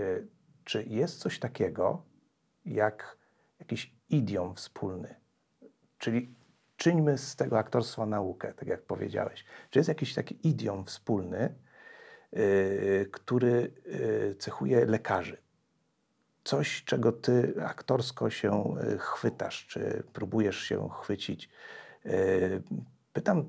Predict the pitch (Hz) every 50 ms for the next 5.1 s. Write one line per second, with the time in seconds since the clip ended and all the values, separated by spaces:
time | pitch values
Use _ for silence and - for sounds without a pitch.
0 | - - - 160 127 - - 123 117 - 147 147 143 135 131 127 127 123 123 120
1 | - - - - - 107 - - - - - - - - - 117 117 113 110 113
2 | 117 123 113 107 95 95 85 92 98 90 92 92 90 87 90 101 95 90 90 90
3 | 90 87 - 95 92 - 104 95 - - - - - - - 104 101 98 95 -
4 | - 107 107 104 104 - - 104 98 98 104 104 104 101 92 98 101 101 98 98
5 | 98